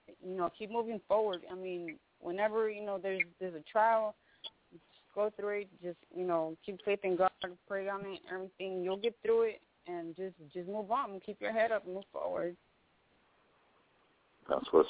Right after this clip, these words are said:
Speaker 2: up. That's what's up. And right now, we're gonna get into a quick break right now, and we're gonna get into this track by Coolio the Underdog. And I want everybody to go out and support Coolio the Underdog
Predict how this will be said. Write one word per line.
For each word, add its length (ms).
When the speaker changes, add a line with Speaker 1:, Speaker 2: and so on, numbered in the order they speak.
Speaker 2:
up. 260
That's 260
what's 280
up. 320
And 200
right 160
now, 280
we're 120
gonna 180
get 180
into 340
a 60
quick 340
break 300
right 220
now, 400
and 220
we're 100
gonna 220
get 160
into 380
this 260
track 280
by 160
Coolio 560
the 240
Underdog. 760
And 260
I 60
want 420
everybody 720
to 80
go 220
out 260
and 160
support 600
Coolio 520
the 180
Underdog 840